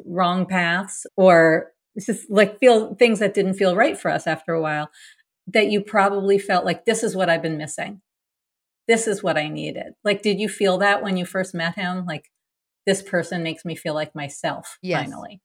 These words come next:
Speaker 2: that I could absolutely be myself. When I did find out his age, 'cause he'd lied about it to me, I, I actually
Speaker 1: <laughs>
Speaker 2: was petrified. That's where the fear comes in. At the beginning, he was perfect just because he listened. We had so much fun. He didn't know who I was.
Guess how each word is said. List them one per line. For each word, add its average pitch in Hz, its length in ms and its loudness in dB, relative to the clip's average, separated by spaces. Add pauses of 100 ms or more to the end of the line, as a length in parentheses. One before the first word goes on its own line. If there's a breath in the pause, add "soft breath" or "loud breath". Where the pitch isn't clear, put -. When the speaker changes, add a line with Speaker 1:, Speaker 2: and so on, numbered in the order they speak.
Speaker 2:
that 185 100 -4
I 175 120 0
could 170 280 -12
absolutely 165 840 -8
be 147 240 -10
myself. 113 720 -14 (160)
When 202 180 2
I 196 100 2
did 185 200 -2
find 165 340 -2
out 143 160 0
his 139 120 -10
age, 135 320 -6
'cause 123 140 -18
he'd 135 220 -10
lied 131 340 -6
about 110 360 -12
it - 160 -18
to 117 200 -14
me, 104 280 -18
I, 123 200 -8 (380)
I 131 140 -6
actually 285 680 2
Speaker 1:
<laughs> - 60 -20
Speaker 2:
was 147 420 -4
petrified. - 880 -14 (560)
That's - 260 -2
where 156 120 -2
the 139 100 -8
fear 139 280 -6
comes 127 300 -14
in. 120 120 -12
At - 60 -18
the 160 40 -14
beginning, 190 400 -2
he 175 120 -4
was 151 140 -6
perfect 151 520 -4
just 160 180 -10
because 143 220 -12
he 131 100 -14
listened. 185 480 -6
We 143 80 -2
had 127 140 -10
so 147 160 -8
much - 240 -10
fun. 170 320 -2
He 143 100 -8
didn't 143 220 -10
know 131 200 -6
who 127 180 -8
I 143 240 -2
was. 135 520 -4